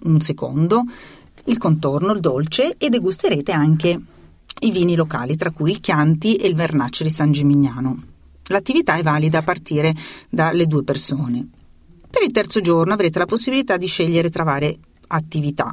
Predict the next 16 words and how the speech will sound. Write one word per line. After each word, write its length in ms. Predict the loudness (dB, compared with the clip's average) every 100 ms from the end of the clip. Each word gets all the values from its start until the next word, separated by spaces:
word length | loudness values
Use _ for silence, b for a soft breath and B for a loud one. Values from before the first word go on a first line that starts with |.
| -10
a 100 | -6
seconda 460 | -4 -2 2 2 4
del, 520 | 2 2 2 2 2
dei 120 | 2
vostri 320 | 0 -2 -2
interessi. 680 | 0 0 -2 -4 -10 -6 -6 B B -20 _ _ _
È 140 | -8 -2
possibile 400 | -2 2 2 2
fare 200 | 0 2
una 140 | 2
lezione 380 | 2 0 0 2
di 80 | 2
equitazione 920 | 0 -4 -4 -2 0 2 4 4 4 -2 _ _ _ _ -8 0
in 140 | 2
un 140 | 4 2
centro, 560 | 2 4 4 2 0